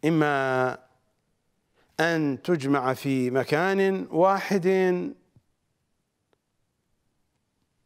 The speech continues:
في صفحة واحدة، أتحدث عن الإنترنت، إما أن تكون على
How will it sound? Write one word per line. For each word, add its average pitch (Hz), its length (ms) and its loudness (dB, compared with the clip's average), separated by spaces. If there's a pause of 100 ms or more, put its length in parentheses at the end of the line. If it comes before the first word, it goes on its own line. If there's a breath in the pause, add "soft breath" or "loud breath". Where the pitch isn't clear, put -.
(720)
في 139 200 -2
صفحة 180 500 0
واحدة، 180 720 2
أتحدث 160 840 0
عن 165 220 2
الإنترنت، 160 800 -2 (1700)
إما 147 320 2
أن 135 100 -2
تكون 143 580 -2 (960)
على 135 760 0